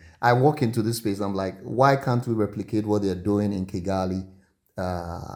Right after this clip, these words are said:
in, in Ghana?" So this same company, Positivo B G H, has done the same thing in Kigali. Uh, there's a digital literacy project in, in Kigali. There's one in, in, in Kenya as well. And Ghana is the third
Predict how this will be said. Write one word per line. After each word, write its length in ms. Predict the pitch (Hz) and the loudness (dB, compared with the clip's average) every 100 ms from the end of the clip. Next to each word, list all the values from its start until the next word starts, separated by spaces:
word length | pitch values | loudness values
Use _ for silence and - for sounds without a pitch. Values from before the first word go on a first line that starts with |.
| - | -8
in, 180 | 113 101 | -4 -2
in 200 | 101 98 | -2 -2
Ghana?" 460 | 95 101 95 90 95 | 2 2 0 -4 -10
So 200 | - 113 | -2 2
this 160 | 151 151 | 2 4
same 180 | 135 131 | 2 4
company, 380 | 120 117 101 | 2 0 0
Positivo 520 | 95 95 - 110 110 98 | -2 -4 -4 -4 -4 -2
B 140 | 101 | -2
G 180 | 95 92 | -2 -4
H, 160 | 92 - - - | -4 -14 -20 -8
has 180 | 101 90 | -4 0
done 160 | 113 | 2
the 60 | 104 | 2
same 320 | - 107 104 | 0 0 0
thing 220 | 104 98 | -2 -2
in 140 | 92 92 | -4 -6
Kigali. 500 | - 95 98 101 104 | -6 -2 0 -2 -4
Uh, 540 | - _ _ _ - | -10 _ _ _ -10
there's 160 | 92 92 | -6 -4
a 40 | |
digital 400 | 95 110 104 113 | 0 0 2 2
literacy 360 | 104 101 95 98 | 2 0 -4 -6
project 440 | 95 90 92 92 | -8 -6 -6 -6
in, 180 | 90 85 85 - _ _ _ _ _ _ _ _ - | -8 -10 -14 -20 _ _ _ _ _ _ _ _ -8
in 140 | 95 | -6
Kigali. 420 | 98 95 98 98 | -4 -2 0 0
There's 200 | 90 90 | -2 -6
one 240 | 90 101 98 | -2 0 0
in, 220 | 90 - | -2 -4
in, 180 | 90 - | -8 -8
in 200 | 95 90 | -8 -8
Kenya 360 | 90 101 98 98 | -4 -2 0 -2
as 220 | 90 90 | -4 -4
well. 220 | 90 90 | -4 -4
And 160 | 95 95 | -2 0
Ghana 240 | 104 101 | 2 2
is 100 | 90 | 0
the 100 | 90 | -6
third 380 | - 101 98 | -2 0 0